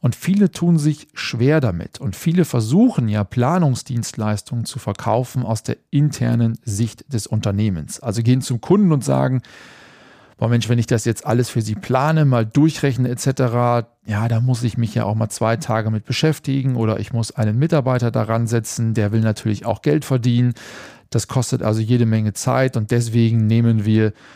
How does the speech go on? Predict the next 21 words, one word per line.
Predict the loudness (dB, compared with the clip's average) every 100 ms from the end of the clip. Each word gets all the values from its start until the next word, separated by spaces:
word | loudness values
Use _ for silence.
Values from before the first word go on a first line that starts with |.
| -20
für | -4 -4
eine | 0 0 0 0 -2 -6 -20 -20 _
Planungsleistung | -4 0 4 2 2 0 0 0 -4 -2
eine | -2 0 0
Kostenpauschale | 0 -2 -2 -4 -2 -2 -2 -2 -2
von | -4 -8
X.“ | -8 -10 -12 -14 -18 _ _ _ _ _ _ _ _ _ _ _ _ _
Also, | -2 -2 -2 -6 _ _ _ _ _ -2
neben | 2 4 4
dem, | 4 4 4
dass | 2 2
da | 0
jetzt | 2 0 -2
viele | 0 2 4
sogenannte | 4 2 4 2 2 2
negative | 4 2 0 -2 -4 -2
Reizwörter | 0 -2 -2 -4 -2 -2
drin | -2 -2 -2
sind, | 0 -2 -2
also | -4 -6
Kostenpauschale, | -4 -6 -4 -4 -2 -2 -2 -2 0 0 2 0